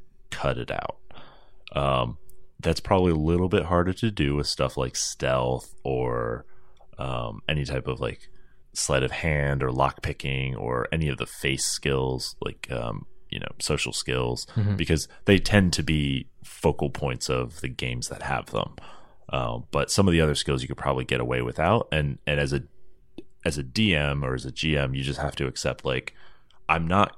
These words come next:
Speaker 1: I'm gonna be fair. They've chosen not to do that, and I won't throw those challenges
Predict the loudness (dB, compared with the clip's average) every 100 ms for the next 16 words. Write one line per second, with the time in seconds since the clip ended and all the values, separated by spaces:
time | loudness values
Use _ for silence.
0 | -2 2 4 6 6 6 2 4 6 6
1 | 6 4 4 6 6 4 2 2 0 -4
2 | 0 0 0 0 2 2 2 2 0 2
3 | -2 0 0 0 -4 -8